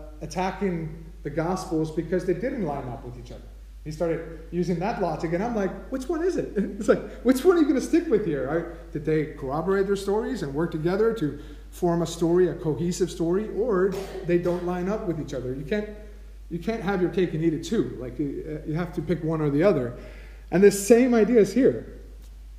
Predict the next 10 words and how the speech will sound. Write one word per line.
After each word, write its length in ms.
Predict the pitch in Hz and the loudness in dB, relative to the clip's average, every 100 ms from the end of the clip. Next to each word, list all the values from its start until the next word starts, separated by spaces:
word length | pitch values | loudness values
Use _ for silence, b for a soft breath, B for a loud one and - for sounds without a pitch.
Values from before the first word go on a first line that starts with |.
| - | 2
What, 240 | 165 214 | 4 6
what 100 | 196 | 6
do 80 | 233 | 6
we 120 | 233 | 6
just 300 | 185 214 202 | 2 0 0
say, 240 | - 190 175 | 2 4 4
like, 200 | 156 143 | 2 -2
the 60 | 147 | -2
major 840 | 147 175 175 180 170 156 - B B B B B B | 0 2 2 4 4 2 -4 B B B B B B
uh, 300 | 139 139 127 | -4 -2 -2